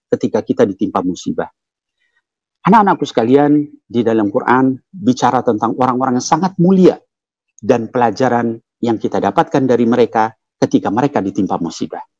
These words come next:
Siapa, Bib, contohnya? Contohnya Allah menceritakan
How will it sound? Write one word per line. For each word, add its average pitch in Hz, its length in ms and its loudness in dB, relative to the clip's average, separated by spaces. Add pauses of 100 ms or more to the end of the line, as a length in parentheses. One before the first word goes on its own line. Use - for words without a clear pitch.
(580)
Siapa, 247 400 2
Bib, - 320 -2
contohnya? 107 560 -6 (400)
Contohnya 107 560 -4 (160)
Allah 117 240 0
menceritakan 113 800 -2